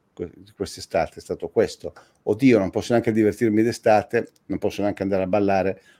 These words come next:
oppure non posso andare al cinema, no? Come se la gente senza andare al cinema non potesse vivere.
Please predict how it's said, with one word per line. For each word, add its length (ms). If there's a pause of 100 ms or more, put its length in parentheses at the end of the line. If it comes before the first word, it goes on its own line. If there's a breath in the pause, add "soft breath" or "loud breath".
oppure 320
non 80
posso 220
andare 200
al 80
cinema, 420
no? 260
Come 160
se 220
la 120
gente 320
senza 260
andare 200
al 80
cinema 280
non 100
potesse 420
vivere. 300